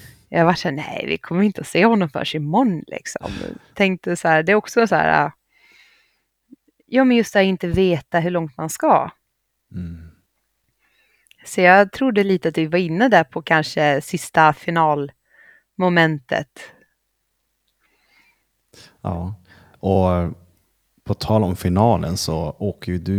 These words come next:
Speaker 2: ut. Vad är, vad är din personliga, ärliga åsikt angående din utgång? För du åker ju ut på ett väldigt speciellt sätt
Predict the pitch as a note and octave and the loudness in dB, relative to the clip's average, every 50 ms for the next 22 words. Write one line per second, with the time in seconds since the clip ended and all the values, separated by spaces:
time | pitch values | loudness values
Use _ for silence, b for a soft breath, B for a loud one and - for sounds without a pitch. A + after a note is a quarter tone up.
0 | F2 C2 D#2 F2+ F2 E2+ F2 _ _ - - - - - G2+ B2 B2+ C3+ B2+ A2+ | -2 -2 -4 -6 -6 -8 -10 _ _ -14 -14 -14 -10 -2 0 2 2 2 0 -2
1 | B2 D3 D3 C#3 B2 G#2 G#2 C3 B2+ A#2+ G#2+ F#2+ F2 F2 E2+ E2+ - - - - | -2 0 0 0 0 -2 -2 -2 0 0 0 0 -2 -4 -6 -6 -6 -8 -6 -4
2 | - F#2 F#2 F#2+ F2+ F2 E2 E2 F2 E2+ E2 E2 - b b b b b b G2 | -4 -4 -2 -2 -4 -4 -4 -6 -6 -6 -6 -8 -12 b b b b b b -2
3 | G2+ F#2+ F2+ F2+ F2+ F#2 F2+ F2+ E2+ - F#2 F#2+ F2+ F2+ - - - F2+ - - | 0 0 0 0 -2 -2 -2 -2 -2 -2 -2 -2 -2 -2 -2 -4 -4 -6 -6 -8
4 | - - _ - F#2+ F#2 F2 F2 F2 F#2 F#2 F2+ E2+ F2 E2+ F2 F#2 F2+ D#2 - | -20 -20 _ -8 -4 -4 -2 -2 -2 -2 -2 -2 -2 -4 -4 -4 -4 -4 -4 -4
5 | E2 E2 D#2+ - - - E2+ D#2 - F#2 - - G#2 G#2+ G#2 G2+ - - G#2+ G#2+ | -6 -8 -8 -10 -8 -6 -6 -4 -4 -6 -4 -2 0 2 2 0 0 -2 -2 -2
6 | G2+ - - - G2 - - F#2 F#2 F2+ F2 F#2 F2 - - - F#2 - - F#2 | -2 -2 -4 -8 -8 -6 -2 -2 -2 0 -2 -4 -6 -8 -10 -10 -10 -6 -6 -6
7 | F2 F2+ - - - D#2+ F2 _ | -6 -6 -10 -8 -8 -8 -8 _